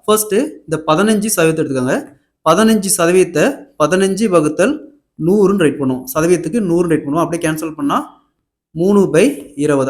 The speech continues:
அஞ்சால கேன்சல் பண்ணா மூணு by இருபது. So, இந்த இருபதுக்கு தான், இந்த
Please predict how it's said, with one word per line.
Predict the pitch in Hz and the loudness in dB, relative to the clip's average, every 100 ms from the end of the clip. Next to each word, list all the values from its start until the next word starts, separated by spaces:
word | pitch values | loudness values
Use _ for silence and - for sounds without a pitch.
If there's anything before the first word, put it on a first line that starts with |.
| 139 | 0
அஞ்சால | 151 156 | 2 2
கேன்சல் | 156 147 143 | 0 -4 -6
பண்ணா | 139 202 165 | -4 -2 -2
மூணு | 160 151 | -2 -2
by | 170 156 | -2 -2
இருபது. | 127 127 120 - _ _ _ _ _ _ _ | -2 -2 -6 -14 _ _ _ _ _ _ _
So, | - 220 | 2 6
இந்த | 175 175 | 6 8
இருபதுக்கு | 214 277 262 180 160 139 | 6 6 4 2 0 2
தான், | 160 302 - - _ 156 | 2 0 -4 -16 _ -4
இந்த | 156 | 0